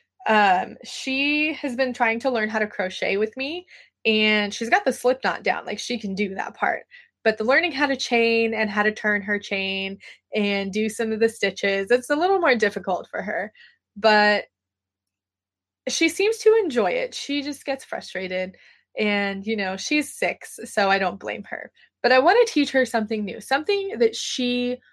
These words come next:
wants to learn how to do or learn about.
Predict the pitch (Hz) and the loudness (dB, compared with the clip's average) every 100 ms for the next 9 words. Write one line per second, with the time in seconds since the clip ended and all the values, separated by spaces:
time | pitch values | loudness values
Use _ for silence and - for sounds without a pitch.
0 | _ _ _ 196 208 202 214 - 208 196 | _ _ _ -2 0 0 -2 -2 -2 -2
1 | 180 180 180 - 175 180 180 - 175 - | -4 -4 -2 0 0 0 -10 -8 -6 -6
2 | - 202 202 190 185 185 - 196 - - | -4 0 0 0 -2 -4 -6 -8 -4 -4
3 | - - | -4 -10